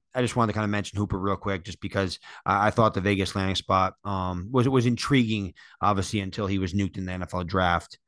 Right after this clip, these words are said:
Um, any quick comments on Hooper, uh, Kamish?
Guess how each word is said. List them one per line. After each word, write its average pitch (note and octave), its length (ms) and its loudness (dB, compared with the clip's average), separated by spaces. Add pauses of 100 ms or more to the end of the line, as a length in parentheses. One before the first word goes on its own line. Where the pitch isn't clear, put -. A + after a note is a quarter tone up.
(360)
Um, G2 600 2 (100)
any B2+ 160 4
quick A#2 160 2
comments A#2+ 340 4
on A2+ 60 2
Hooper, A#2+ 380 2 (180)
uh, A#2+ 160 -2
Kamish? C#3+ 420 -4